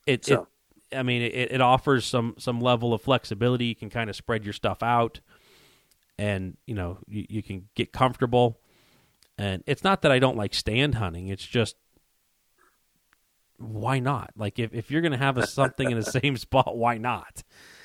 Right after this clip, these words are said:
Speaker 2: Yeah.
Speaker 1: So, um, getting back to the food plots,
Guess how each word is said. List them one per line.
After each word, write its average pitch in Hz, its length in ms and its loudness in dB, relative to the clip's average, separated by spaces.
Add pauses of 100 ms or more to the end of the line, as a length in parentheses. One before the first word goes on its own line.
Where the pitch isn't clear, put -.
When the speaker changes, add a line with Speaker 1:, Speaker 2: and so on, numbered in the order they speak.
(140)
Speaker 2:
Yeah. 90 220 0 (340)
Speaker 1:
So, 131 500 0 (220)
um, 104 500 -4 (720)
getting 185 180 6
back 127 240 6
to 117 60 -4
the 101 100 0
food 98 280 -6
plots, - 440 -12